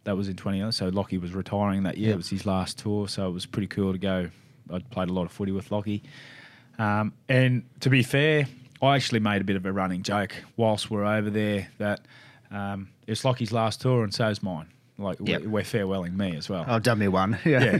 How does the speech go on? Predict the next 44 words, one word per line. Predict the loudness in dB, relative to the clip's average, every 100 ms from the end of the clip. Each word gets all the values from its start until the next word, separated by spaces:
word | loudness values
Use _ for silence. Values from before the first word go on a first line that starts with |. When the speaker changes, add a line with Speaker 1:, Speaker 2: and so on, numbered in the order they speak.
| 0
Speaker 1:
so | 0 2
Speaker 3:
Yep. |
Speaker 1:
I've | 4
done | 2 0
me, | -2 -4 0
me | 2
one | 4 4 2 2
Speaker 3:
Yep. | 4 4
Speaker 1:
tick, | 2 -2
one | -2 2 4
Speaker 3:
Mm. |
Speaker 1:
tour | 4 2 2
tick. | 0 -8 -10 -20 -16 -6
Speaker 3:
Wow. | -2 0 -2 -10 -2
Speaker 1:
So | 2
I | 4
went | 6 6
over | 4
there, | 6 4 4 4
and | 4
I | 4
think, | 2 -2 -2 -20 -20 _ 2
to | 4
be | 4
fair, | 4 4 6 4 0 _ _ _ -20 -2
actually | -2 2 4 6
helped | 4 0 -2 -2
the |
mindset. | 0 2 0 2 0 -2 -12 -20 -8 0
Like, | 2
I |
wasn't | 4 4 2
ner-, | 2 0
like, | 0 2
I, | 2 0 -4 -18 -18 -8
because | -2 0 2
I'd | 2
played | 2 0 0
so | 2 2
much | 2 0
football | 0 -2 0 2 2 2
and | 0 -4
I'd | -8
played, | -2 0 0 -2